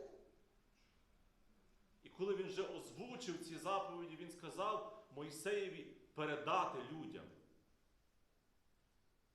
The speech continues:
«Якщо ви будете слухати голосу мого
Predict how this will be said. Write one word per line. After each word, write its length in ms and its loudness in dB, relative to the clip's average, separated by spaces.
«Якщо 480 -2
ви 500 2
будете 460 0
слухати 500 0
голосу 680 4
мого 640 -2